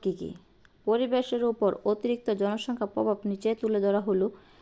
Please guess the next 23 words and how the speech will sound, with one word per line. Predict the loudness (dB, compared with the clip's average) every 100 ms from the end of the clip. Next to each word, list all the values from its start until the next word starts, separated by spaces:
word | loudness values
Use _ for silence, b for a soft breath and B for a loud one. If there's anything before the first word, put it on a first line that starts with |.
| b b -2
জনসংখ্যা | 2 4 4 2 4 2
বৃদ্ধির | 2 2 0 2
ফলে | 2 2
অতিরিক্ত | 0 0 0 2 0
জনসংখ্যা | 2 0 0 -2 0 2
বাসস্থান | 2 2 -4 -2 -2 -2 0
তৈরি | 2 4 2 0 -2
করতে | -2 0 0 -2 -6 b b b
বনভূমি | 4 4 4 0 0
নিধন | 0 0 0 2
করা | 4 4
হয়, | 4 2 0 -2 -18 _ -10
ফলে | 2 4 6 4
পরিবেশের | 4 2 2 2 0 0 0
উপর | -2 2 4 4 2 B B B
বিরূপ | 2 6 6 6 4
প্রভাব | 4 4 0
পড়ে। | -2 -2 -4 -12 -20 -20 _
খাদ্য | -2 2 2 4
ও | 4 4
শিল্পের | 2 0 2 0 0
কাঁচামাল | -2 -2 -2 0 -2
সংগ্রহ, | -2 -2 0 0